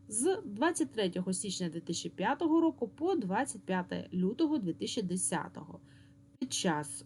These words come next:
е, його президентства збільшуються фінансові допомоги при народженні дитини, переглядається рівень мінімальних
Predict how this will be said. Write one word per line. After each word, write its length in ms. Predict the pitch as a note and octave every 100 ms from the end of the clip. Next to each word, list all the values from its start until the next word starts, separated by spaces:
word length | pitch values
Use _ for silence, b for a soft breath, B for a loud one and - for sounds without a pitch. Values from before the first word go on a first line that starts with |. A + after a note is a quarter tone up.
| -
е, 100 | E3+
його 340 | F3 G#3 E3+
президентства 1000 | C#3+ G3+ A#3+ B3 E3 D3 D3 - A3+ C#4+ -
збільшуються 840 | G3 F3+ G3 E3+ - D#3+ D3 D#3+
фінансові 640 | D#3+ G#3+ F#3+ D3+ - D#3
допомоги 680 | D#3 F3 G#3+ G#3 D#3+ C#3+ D3+ -
при 180 | F#3+
народженні 560 | E3+ E3+ G3+ D#3 C#3+ C#3+
дитини, 680 | C#3+ A#3+ - C#3+ C#3 D#3+ B3 B B -
переглядається 1080 | D4 E4 D4+ D#4+ B3+ A3 F3+ F3 F#3+ E3+ -
рівень 500 | E3 F3+ F3+ A3 F4 - B
мінімальних 760 | - F3 E3 D3+ D#3+ G#3+ C#4 C#4